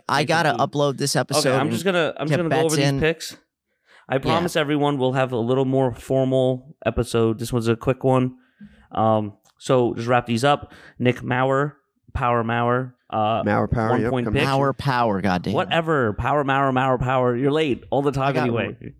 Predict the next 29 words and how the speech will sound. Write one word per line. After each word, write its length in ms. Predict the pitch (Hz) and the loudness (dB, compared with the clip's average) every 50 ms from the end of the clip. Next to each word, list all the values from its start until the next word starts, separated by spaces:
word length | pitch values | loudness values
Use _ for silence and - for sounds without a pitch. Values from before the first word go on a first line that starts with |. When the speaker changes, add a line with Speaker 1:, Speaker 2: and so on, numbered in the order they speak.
| - - - | -16 -14 -10
Speaker 1:
whatever. 240 | 92 117 104 95 - | -6 -2 0 0 0
Speaker 2:
Okay. 320 | - - 160 92 - - _ - - - 170 202 202 165 | 0 0 -2 -2 -4 -6 _ -16 -12 -8 -6 -6 -4 -4
Speaker 3:
Power 160 | 110 110 113 113 110 | -2 -2 0 0 0
Speaker 2:
Chicago 320 | - - 101 104 - - | 0 0 0 0 0 -2
Speaker 3:
Mauer. 20 | 104 | 0
Speaker 2:
minus 360 | - 135 139 135 139 135 - | 0 0 0 0 -2 -2 -2
three 440 | - 131 120 123 127 143 185 175 - _ _ _ _ _ _ _ _ _ _ _ _ - | -4 -2 0 0 0 0 -2 -6 -10 _ _ _ _ _ _ _ _ _ _ _ _ -4
versus 380 | 120 123 127 117 120 120 113 | 0 0 0 2 0 -2 -2
Houston. 480 | - 120 120 117 - 135 127 147 160 151 - _ _ _ _ _ _ _ _ _ _ _ _ _ _ _ _ _ _ _ | 0 0 -2 0 0 0 -2 -2 -2 -6 -10 _ _ _ _ _ _ _ _ _ _ _ _ _ _ _ _ _ _ _
Chargers 720 | - - 139 135 139 139 123 135 147 147 151 156 160 175 - - - - | -6 -2 0 2 2 2 2 2 2 2 0 -2 -6 -10 -18 -20 -12 -6
minus 420 | - 120 127 123 123 120 117 - | -2 0 2 2 2 2 0 -2
three 260 | - - 117 117 131 | -6 -6 -2 0 0
and 100 | 127 127 | 2 2
a 20 | 127 | 0
half 460 | 127 123 123 123 143 - - - _ _ _ _ _ _ _ _ _ _ _ _ - | 0 0 0 -2 -2 -6 -12 -18 _ _ _ _ _ _ _ _ _ _ _ _ -6
at 140 | - 123 120 107 | -2 -2 -2 0
Speaker 3:
Over 20 | |
the 40 | 113 131 | 0 0
Jags. 160 | 123 131 110 | 0 0 0
Speaker 2:
Jaguars. 380 | 120 120 123 139 143 - - - _ _ _ _ _ | 2 2 2 0 -2 -6 -16 -20 _ _ _ _ _
Speaker 3:
Yep. 160 | - 110 123 139 | -8 -8 -6 -2
Speaker 2:
Oh, 100 | - 156 | -2 -2
sorry, 200 | 147 139 131 110 | 0 2 0 0
they're 160 | 110 117 131 135 | 0 0 0 2
at 120 | 131 117 | 0 0
home 320 | 110 113 107 104 104 110 | 0 -2 -2 -4 -4 -4
versus 340 | 113 127 139 135 - 113 110 | 0 0 0 0 0 -6 -6
Jags. 400 | 98 113 107 104 104 110 113 110 _ _ _ _ _ _ - | -2 0 0 2 2 0 -2 -6 _ _ _ _ _ _ -16
Speaker 3:
Yep. 160 | 113 123 | -14 -14